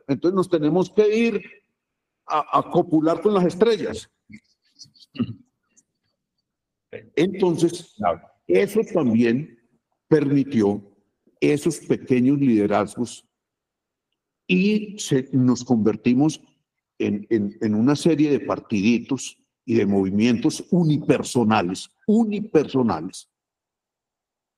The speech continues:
Speaker 1: Entonces, claro, no hay quien piense el país. No hay. Ustedes tienen toda la razón. ¿Dónde están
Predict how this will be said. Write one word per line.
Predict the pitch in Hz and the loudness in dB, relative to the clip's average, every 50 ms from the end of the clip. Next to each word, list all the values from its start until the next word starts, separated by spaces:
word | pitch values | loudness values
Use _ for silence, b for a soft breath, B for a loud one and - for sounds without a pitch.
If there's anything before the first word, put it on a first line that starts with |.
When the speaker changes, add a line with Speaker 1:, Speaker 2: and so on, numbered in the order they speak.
| _ | _
Speaker 1:
Entonces, | - - - _ - - - - - - | -14 -14 -14 _ -16 -14 -14 -14 -14 -2
claro, | - 175 214 220 - - - - - - _ _ _ _ _ _ _ _ _ _ _ _ _ _ _ _ _ _ _ _ _ _ _ _ _ _ _ _ | 2 2 2 2 0 -2 -6 -10 -14 -20 _ _ _ _ _ _ _ _ _ _ _ _ _ _ _ _ _ _ _ _ _ _ _ _ _ _ _ _
no | 113 98 92 92 101 | -8 -4 -2 0 2
hay | 123 139 143 | 2 2 0
quien | 143 143 - 156 135 113 - - | -2 0 0 2 2 2 0 0
piense | 131 131 123 113 110 117 | 2 2 2 2 0 -2
el | 101 - | -6 -6
país. | - - 90 113 190 214 - - - _ _ _ _ _ _ _ _ _ _ _ _ _ _ _ _ _ | -4 -4 -2 -2 -2 -4 -8 -10 -16 _ _ _ _ _ _ _ _ _ _ _ _ _ _ _ _ _
No | 101 90 80 78 78 101 | -10 -8 -8 -6 -4 -2
hay. | 156 208 233 - - - - - - _ _ _ _ _ _ _ _ _ _ _ _ _ _ - | 0 2 0 0 -2 -6 -16 -20 -20 _ _ _ _ _ _ _ _ _ _ _ _ _ _ -18
Ustedes | - - 143 - - | -4 -2 -2 -2 2
tienen | - 180 180 185 180 180 | 2 4 4 4 4 4
toda | - 180 175 175 | 4 4 4 4
la | 160 139 | 4 2
razón. | - - 165 - - 151 208 262 254 - - - - | 0 0 -4 -2 0 2 2 2 2 0 -4 -6 -4
¿Dónde | 131 117 131 131 139 135 185 | 0 0 2 2 2 2 2
están | 202 208 - - - - 208 226 240 269 277 - | 0 0 -4 -6 -2 0 2 2 2 2 0 -4